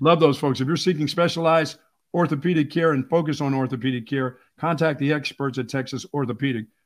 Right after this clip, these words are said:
Their physicians offer comprehensive surgical and non-surgical orthopedic care for children and adults, spinal care, sports medicine, joint replacement, trauma care, rheumatology, and even more. Their goal is to get you right back into good health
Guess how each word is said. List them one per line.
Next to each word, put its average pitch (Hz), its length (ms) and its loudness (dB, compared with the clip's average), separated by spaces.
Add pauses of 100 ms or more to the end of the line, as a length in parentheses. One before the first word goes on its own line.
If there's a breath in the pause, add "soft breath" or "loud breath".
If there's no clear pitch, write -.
Their 139 100 -2
physicians 147 580 -2
offer 147 440 0 (120)
comprehensive 156 640 0
surgical 165 540 -2
and 135 240 0
non-surgical 170 840 0
orthopedic 147 580 -2
care 147 160 0
for 123 120 -6
children 139 380 -2
and 123 120 -4
adults, 143 400 -2 (300)
spinal 170 520 2
care, 165 280 2
sports 143 420 -4
medicine, 156 540 -2 (320)
joint 160 300 2
replacement, 151 600 -2
trauma 156 360 -2
care, 151 420 -2 (300 soft breath)
rheumatology, 156 800 2
and 127 320 -4
even 147 300 0
more. 131 320 0 (320)
Their 151 100 2
goal 175 260 2
is 139 120 -2
to 143 60 -2
get 151 220 0
you 151 120 0
right 151 260 2
back 156 260 2
into 135 140 0
good 139 200 0
health 151 320 -2